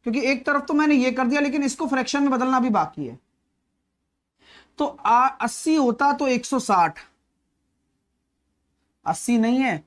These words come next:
तो एक सौ अट्ठावन, एक सौ अट्ठावन और एक,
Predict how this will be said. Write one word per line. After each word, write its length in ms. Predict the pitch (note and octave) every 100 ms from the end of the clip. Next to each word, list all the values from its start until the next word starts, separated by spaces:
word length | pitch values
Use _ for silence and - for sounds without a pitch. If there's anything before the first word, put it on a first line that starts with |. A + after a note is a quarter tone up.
| _ _ _
तो 60 | D3+
एक 140 | D3+
सौ 120 | -
अट्ठावन, 500 | D#3+ - A3+ C4 C4+ C4+ _ _ _ _ _ _ _ -
एक 180 | A3+ A#3
सौ 140 | C#4+
अट्ठावन 640 | B3+ - A#3+ B3+ C#4+ D4 - _ _ G3
और 220 | A#3 - _ _ _ _ _ _ _ _ _ _ _ _ _
एक, 320 | A3 B3 G3